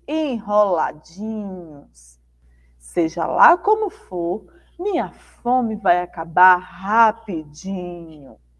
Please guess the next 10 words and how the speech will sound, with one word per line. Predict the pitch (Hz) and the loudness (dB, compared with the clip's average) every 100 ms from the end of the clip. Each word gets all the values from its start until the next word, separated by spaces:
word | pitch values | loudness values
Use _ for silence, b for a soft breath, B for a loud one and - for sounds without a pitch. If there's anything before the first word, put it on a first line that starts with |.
| _ _ _ _ _ _ | _ _ _ _ _ _
Assustados, | - - - - 185 - - 175 208 170 160 - _ _ _ | -8 -8 -8 -18 -20 -12 -2 2 0 -2 -12 -18 _ _ _
os | 302 330 | -2 0
irmãos | 311 226 180 208 226 | 0 0 -6 -8 -10
correram, | - 427 427 - 185 165 165 170 b b b - | 0 0 0 -4 -6 -6 -6 -10 b b b -6
cada | 254 254 220 269 | -4 -2 -2 -2
um | 214 196 | -2 -4
para | 226 226 | -4 -4
o | |
seu | 220 294 320 | -6 -4 -2
lado. | 269 - | -4 -6